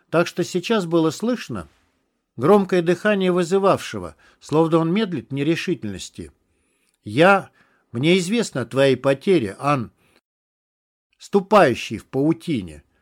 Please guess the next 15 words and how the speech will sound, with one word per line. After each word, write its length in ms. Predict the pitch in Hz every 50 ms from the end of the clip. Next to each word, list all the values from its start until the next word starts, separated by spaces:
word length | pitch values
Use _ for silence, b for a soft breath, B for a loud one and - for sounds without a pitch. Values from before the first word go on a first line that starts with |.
| _ _ _ _
Когда 320 | - - 123 131 135 180 185
я 120 | 190 190
приняла 560 | 185 190 185 180 180 185 185 196 208 202 190
этот 300 | 190 180 185 190 185 185
облик 540 | 196 196 226 233 190 147 123 107 - - b b b b b b b
и 140 | - 131 135
всё, 280 | 131 - - 196 190 180
что 180 | - - 180
с 160 | 165 - -
ним 160 | 185 180 175 160
связано, 680 | - - 185 233 240 220 165 156 127 110 101 95 - -
это 240 | 139 139 - 165
был 200 | 156 165 175 175 -
акт 260 | 160 196 208 208 - _ -
уважения. 800 | 190 175 180 190 185 147 175 202 165 123 107 90 82 80 76